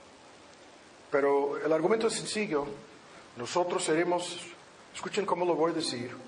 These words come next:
en la glorificación de nuestra alma antes de, de la resurrección física del cuerpo, son los espíritus de los justos ya hechos perfectos, dice Hebreos, y luego el cuerpo, lo veremos hoy en ocho, resucitado y glorificado.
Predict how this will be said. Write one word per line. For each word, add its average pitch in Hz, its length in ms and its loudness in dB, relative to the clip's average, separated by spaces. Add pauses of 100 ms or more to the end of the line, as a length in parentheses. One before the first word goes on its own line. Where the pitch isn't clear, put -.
en 123 60 -4
la 135 80 0
glorificación 151 840 2 (600)
de 131 100 -4
nuestra 135 440 2
alma 220 360 4
antes 214 320 -2
de, 139 160 2
de 135 100 0
la 143 80 4
resurrección 139 520 0
física 202 300 0
del 208 140 4
cuerpo, 151 360 2
son 170 180 0
los 175 180 -2
espíritus 170 560 -2
de 165 80 -2
los 156 160 -4
justos 175 320 -2
ya 165 160 4
hechos 175 200 0
perfectos, 190 520 2
dice 160 220 0
Hebreos, 151 320 4 (320)
y 127 60 -2
luego 165 260 4
el 160 60 0
cuerpo, 175 500 2 (220)
lo 127 80 2
veremos 170 360 4
hoy 202 140 4
en 196 100 2
ocho, 185 260 2
resucitado 147 680 0
y - 20 4
glorificado. 165 920 2